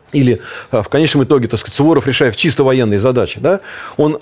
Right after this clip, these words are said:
он, он, он лавировал между Думой, государем, всеми этими элитами, но, тем не менее, в полностью разрушенной стране, обнуленном бюджете, да, и, казалось бы, ну вот, на пороге катастрофы, он вдруг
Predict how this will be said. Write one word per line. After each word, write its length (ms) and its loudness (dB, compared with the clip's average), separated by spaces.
он, 240 2
он, 260 2
он 240 2
лавировал 560 4
между 280 2
Думой, 420 2
государем, 640 2
всеми 240 2
этими 200 2
элитами, 400 2
но, 80 2
тем 240 2
не 80 6
менее, 260 4
в 40 -8
полностью 500 2
разрушенной 440 2
стране, 380 2
обнуленном 540 2
бюджете, 500 2
да, 140 4
и, 20 2
казалось 320 2
бы, 180 2
ну 120 4
вот, 200 2
на 360 -2
пороге 320 2
катастрофы, 560 0
он 160 4
вдруг 480 2